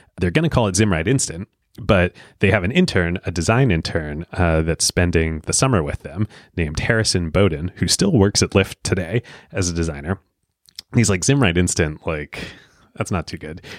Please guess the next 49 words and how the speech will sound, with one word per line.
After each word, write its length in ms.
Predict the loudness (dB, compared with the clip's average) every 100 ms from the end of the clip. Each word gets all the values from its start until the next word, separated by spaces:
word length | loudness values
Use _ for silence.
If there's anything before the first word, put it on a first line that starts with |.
| -8
We 60 | 0
need 120 | 4
a 20 |
new 140 | 4 4
name. 260 | 4 2 -4 -16 -6
How 120 | 0
about 160 | 2 4
we 60 | 4
call 180 | 2
it 100 | 0
Lyft, 380 | 0 0 0 -8 -10 _ _
and 240 | 0 2
we'll 440 | 4 4 4 2 0
Lyft, 420 | -2 -2 -2 -8 -6 -6
uh, 100 | 0
L 140 | 2 2
I 120 | 2
F 220 | 0 -2
T 460 | -6 -2 0 0 -2 -4
dot 280 | -2 -2 -4 _ _
com, 380 | -2 0 0 -2
and 140 | -6
the 100 | -4
app, 140 | -4 -4
like, 120 | -2
that's 120 | -2
gonna 140 | 0 -2
be 60 |
hard 180 | 0 -2
to 60 | -2
get 140 | -6
the 120 | -6
domain 340 | -6 -2 0 0
name, 180 | 0 0
but 120 | 2
let's 280 | 2 2 -2
just 420 | -2 -2 -8 -4
change 320 | 0 0 0
the 100 | 0 2
I 200 | 2 2
to 160 | 2
a 40 | 2
Y, 400 | 2 2 0 -6 -2
and, 300 | 0 0 0
like, 320 | -2 -4 -10 -20 _ _
it 80 | -4
looks 220 | -2 0
cool 300 | 4 4 4
anyway. 340 | 2 2 -4